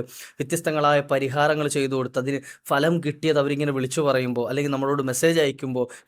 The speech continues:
കമൻറ്റുകളായി രേഖപ്പെടുത്തുമ്പോൾ അത് കേൾക്കുമ്പോൾ വലിയ റാഹത്താണ്. അല്ലാഹുവേ, ഇനിയും ഒരുപാട് സന്തോഷ വാർത്ത കേൾക്കാൻ ഭാഗ്യം നൽകണേ അല്ലാ.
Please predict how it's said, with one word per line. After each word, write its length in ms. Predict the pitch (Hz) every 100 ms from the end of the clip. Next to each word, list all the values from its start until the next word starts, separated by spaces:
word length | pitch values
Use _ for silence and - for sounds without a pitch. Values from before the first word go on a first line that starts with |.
| 139
കമൻറ്റുകളായി 580 | 151 165 170 156 143
രേഖപ്പെടുത്തുമ്പോൾ 680 | 135 139 147 139 127 131 127
അത് 140 | 147 160
കേൾക്കുമ്പോൾ 400 | 139 135 147 143
വലിയ 200 | 127 131
റാഹത്താണ്. 540 | 120 120 123 135 120 117
അല്ലാഹുവേ, 420 | 123 135 135 131 - -
ഇനിയും 280 | 151 160 147
ഒരുപാട് 520 | 139 135 147 151 156
സന്തോഷ 420 | 151 127 127 127
വാർത്ത 280 | 123 120 123
കേൾക്കാൻ 400 | 117 120 117 117
ഭാഗ്യം 340 | 110 120 123 117
നൽകണേ 280 | 110 113
അല്ലാ. 240 | 113 113